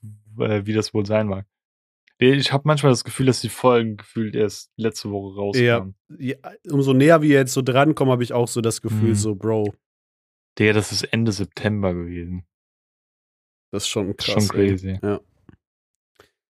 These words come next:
Speaker 2: Ähm.
Speaker 1: <laughs> Der Name alleine, ey.
Speaker 2: Die nächste <laughs> heißt Komm her, Optimus Prime.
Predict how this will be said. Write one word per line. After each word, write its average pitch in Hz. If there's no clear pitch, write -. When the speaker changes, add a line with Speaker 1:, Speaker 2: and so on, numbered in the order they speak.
Speaker 2:
Ähm. 151
Speaker 1:
<laughs> 277
Der 143
Name 131
alleine, 135
ey. 147
Speaker 2:
Die 117
nächste 151
<laughs> -
heißt 139
Komm 156
her, 156
Optimus 127
Prime. 131